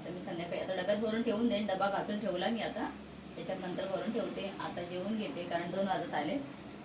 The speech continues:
परत तीनचा क्लास आहे, जायचं आहे. पण लाडू कशा प्रकारे बनवलेत ना मी सगळं तुम्हाला डिटेलमध्ये सांगेन.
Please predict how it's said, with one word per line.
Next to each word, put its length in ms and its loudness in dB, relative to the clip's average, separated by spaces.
परत 120 4
तीनचा 360 -2
क्लास 320 0
आहे, 180 -2
जायचं 320 2
आहे. 320 -2
पण 100 10
लाडू 260 8
कशा 220 2
प्रकारे 320 4
बनवलेत 460 4
ना 120 2
मी 440 0
सगळं 260 -2
तुम्हाला 260 0
डिटेलमध्ये 540 -2
सांगेन. 440 0